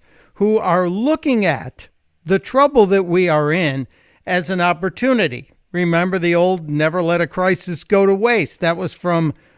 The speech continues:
Obama's chief of staff, Rahm Emanuel, and former mayor of Chicago. Anytime there was a crisis, the Democrats would look to exploit it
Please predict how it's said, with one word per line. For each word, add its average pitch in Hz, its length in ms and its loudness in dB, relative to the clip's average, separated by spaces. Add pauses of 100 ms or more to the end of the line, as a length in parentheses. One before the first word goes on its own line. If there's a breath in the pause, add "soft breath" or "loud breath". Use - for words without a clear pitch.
(120)
Obama's 185 640 0
chief 180 340 -2
of 156 120 -4
staff, 147 460 2
Rahm 165 520 2
Emanuel, 170 720 -2 (460)
and 151 260 0
former 147 380 -2
mayor 135 260 0
of 117 100 -8
Chicago. 143 600 -4 (400)
Anytime 220 480 0
there 208 120 -2
was 185 240 -2
a 165 60 -4
crisis, 247 760 -2 (420 soft breath)
the 165 100 -2
Democrats 165 1000 -2 (160)
would 180 220 0
look 240 420 2
to 185 340 0
exploit 277 840 0
it 165 300 -4